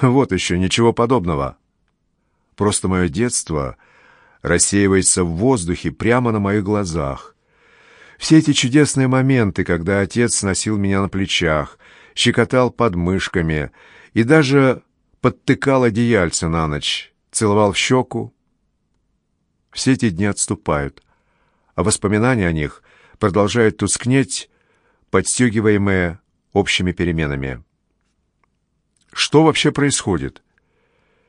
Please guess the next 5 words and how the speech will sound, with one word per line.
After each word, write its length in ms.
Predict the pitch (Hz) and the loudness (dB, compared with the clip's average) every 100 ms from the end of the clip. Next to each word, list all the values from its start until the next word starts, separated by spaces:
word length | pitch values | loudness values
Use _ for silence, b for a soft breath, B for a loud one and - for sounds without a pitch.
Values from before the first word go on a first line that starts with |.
| _ _ _ _ - | _ _ _ _ -2
Небрежным, 540 | 95 92 117 113 117 | 0 2 2 2 0
по 120 | 101 | 0
возможности, 600 | 87 82 95 90 92 - | -2 -2 -2 -4 -4 -4
тоном. 500 | 104 92 80 69 58 _ _ _ _ _ | -4 -2 -2 -4 -8 _ _ _ _ _
Официантка 920 | 80 101 - 107 98 - 92 82 | -4 -2 0 0 0 -2 0 0